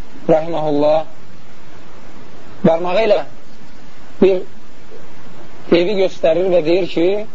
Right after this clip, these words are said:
bu evin sahibi mənə dedi. Yəni, Abdullah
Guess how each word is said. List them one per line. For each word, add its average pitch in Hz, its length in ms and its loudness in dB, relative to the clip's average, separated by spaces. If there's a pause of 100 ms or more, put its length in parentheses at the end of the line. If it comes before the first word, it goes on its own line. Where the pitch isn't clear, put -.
(1000)
bu 175 80 6
evin 190 300 2
sahibi 170 540 2
mənə 170 280 0
dedi. 143 260 0 (1400)
Yəni, 196 400 2 (280)
Abdullah 160 560 2